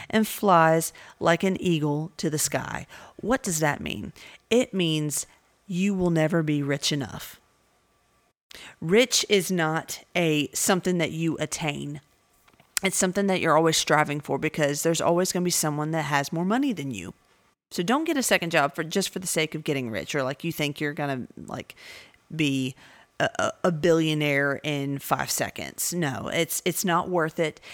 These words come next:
It's not satisfying, I promise. The second reason, do not get a second job if it's immoral.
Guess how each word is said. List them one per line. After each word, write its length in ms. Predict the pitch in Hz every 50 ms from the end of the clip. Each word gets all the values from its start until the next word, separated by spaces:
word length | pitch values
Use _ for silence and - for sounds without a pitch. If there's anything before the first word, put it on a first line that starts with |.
| - - -
It's 200 | - - - -
not 300 | 170 160 151 147 151 -
satisfying, 800 | - - 151 131 131 139 139 - - - - - - 185 151 - -
I 100 | - 143
promise. 840 | - - - - - - - - - - - - - - - - - - _ _ _ _ _ _ -
The 80 | 196
second 320 | 196 - 320 320 - 330 -
reason, 440 | 214 208 196 180 190 175 175 175 175 - - - - - - - - - _ _ _ - 160
do 180 | - 190 208
not 240 | 208 226 269 311 -
get 120 | - 262
a 60 | 233 208
second 380 | - - 220 208 - - 180
job 420 | 165 170 156 151 151 147 147 143 - -
if 220 | - 156 147 - 165
it's 320 | 160 151 - - - - _ -
immoral. 560 | 175 170 165 170 175 139 127 110 113 123